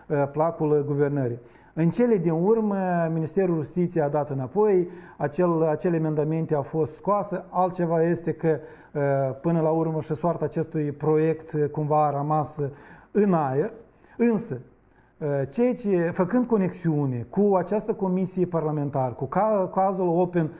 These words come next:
Dialogue, vedem că există anumite similitudini în ceea ce s-a dorit a introduce prin,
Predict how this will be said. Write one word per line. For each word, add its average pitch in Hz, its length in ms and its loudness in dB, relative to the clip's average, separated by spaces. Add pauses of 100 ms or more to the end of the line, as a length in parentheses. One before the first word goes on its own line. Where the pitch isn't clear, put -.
(180)
Dialogue, 143 600 0 (360)
vedem 190 480 2
că 190 300 0 (220)
există 185 500 0
anumite 202 440 2
similitudini 185 840 0 (480)
în 175 200 2
ceea 208 320 4
ce 190 140 -4
s-a 180 160 -2
dorit 175 400 2 (220)
a 185 180 2
introduce 175 960 0 (380)
prin, 214 320 2